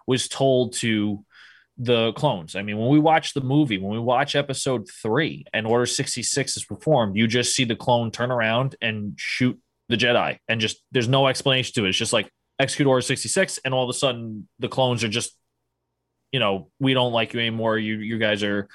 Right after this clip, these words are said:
are the bad guy. We're gonna, we're gonna turn on you." Bad Batch is,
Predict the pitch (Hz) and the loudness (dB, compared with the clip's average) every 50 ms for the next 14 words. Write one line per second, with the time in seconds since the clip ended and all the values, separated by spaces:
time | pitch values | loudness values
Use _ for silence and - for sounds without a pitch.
0 | - - - - - - - 107 110 101 104 107 117 113 113 104 113 107 104 104 | -20 -20 -20 -20 -6 0 2 2 2 2 2 2 2 2 2 2 2 2 2 2
1 | 101 104 104 104 101 104 - - 110 104 98 95 - - 185 190 160 117 101 92 | 2 0 -2 -2 -2 -4 -4 -4 -4 -2 -2 -2 -2 0 0 0 2 0 0 -2
2 | 71 55 - _ _ _ _ - - _ _ _ _ _ - 202 208 151 123 151 | -4 -8 -10 _ _ _ _ -20 -20 _ _ _ _ _ 2 2 2 4 4 4
3 | 147 156 131 - - 104 - | 4 4 2 0 -2 -6 -6